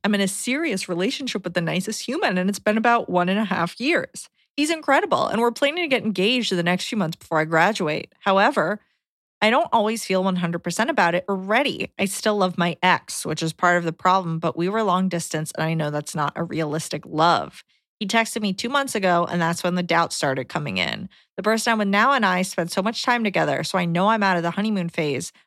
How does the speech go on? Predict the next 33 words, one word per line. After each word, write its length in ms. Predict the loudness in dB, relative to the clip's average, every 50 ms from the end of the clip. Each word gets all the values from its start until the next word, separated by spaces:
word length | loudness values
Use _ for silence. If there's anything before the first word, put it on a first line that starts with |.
| _ -2
But 80 | 0 0
is 100 | 0 0
it 140 | -2 -2 -2
normal 340 | 0 0 2 2 2 0 2
not 240 | 4 2 2 2
to 60 | 0 -2
be 100 | -2 -2
one 120 | 0 0
hundred 260 | 0 -2 -2 -2 -2 -4
percent 260 | -4 -4 -2 -2 -2 0
ready 280 | 0 0 2 2 0
or 80 | 0 0
sure 280 | 0 -2 -2 0 0
that 120 | 2 2 0
I 60 | 0
should 200 | 0 -2 -4 -4
marry 240 | -4 -4 -2 -2 -2
this 160 | -2 -4 -6
person? 580 | -4 -2 0 0 0 0 0 -2 -2 -2 -6 -10 _ -18 -20 _ _ -2
I 60 | 0 2
know 100 | 2 2
he 100 | 0 -2
treats 300 | -2 -2 -4 -4 -2 -4
me 80 | -4 -2
so 220 | 0 0 2 2
well, 260 | 4 4 4 4 2
and 80 | 2 0
my 80 | -2
family 340 | -2 0 0 2 2 2 0 -2
and 100 | -4 -2
friends 260 | 0 0 0 0 0
love 200 | 2 2 2 2
him. 220 | 0 -2 -2 -4